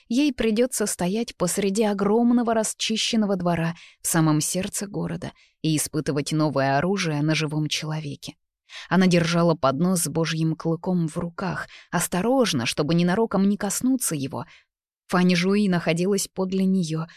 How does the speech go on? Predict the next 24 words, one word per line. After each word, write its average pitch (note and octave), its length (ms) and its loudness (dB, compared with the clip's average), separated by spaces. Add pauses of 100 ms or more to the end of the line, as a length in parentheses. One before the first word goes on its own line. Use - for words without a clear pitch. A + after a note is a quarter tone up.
(180)
а D3+ 160 0
сопровождающие D3+ 1040 0
ее C#3 340 -2
охранники E3 680 -2 (220)
дежурили D#3 500 0
позади. D#3+ 640 -6 (1000)
«Ты F#3 100 4
уверена, F#3+ 440 4
что D#3 200 0
мы D#3+ 120 2
все E3+ 220 -2
сделали E3 420 0
правильно?» D3 640 -4 (440)
Этот C#3+ 260 -4
вопрос D3+ 460 2
Лу D3+ 200 2
Цзюньи D3+ 500 2
уже E3 240 2
неоднократно G3+ 840 0
задавала G#3 520 2
в F3+ 60 0
различных E3 640 0
вариациях. C#3 800 -6 (720)
«Раскачивается, - 1500 -4